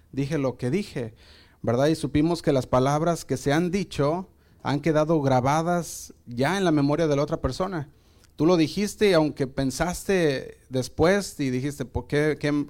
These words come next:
qué feo que dije esto?", o "Me arrepiento de haberlo dicho",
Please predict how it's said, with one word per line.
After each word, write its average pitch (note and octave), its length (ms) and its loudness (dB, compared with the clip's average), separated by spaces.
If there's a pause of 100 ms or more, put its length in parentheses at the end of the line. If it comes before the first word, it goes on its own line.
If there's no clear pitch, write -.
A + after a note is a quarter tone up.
(160)
qué C#3 120 -4
feo D#3+ 220 0
que C#3 140 -2
dije C#3+ 320 -2
esto?", F3+ 440 -4 (260)
o B2 120 0
"Me B2+ 120 2
arrepiento D#3 500 0
de D#3 60 2
haberlo E3+ 260 0
dicho", G#3 380 -6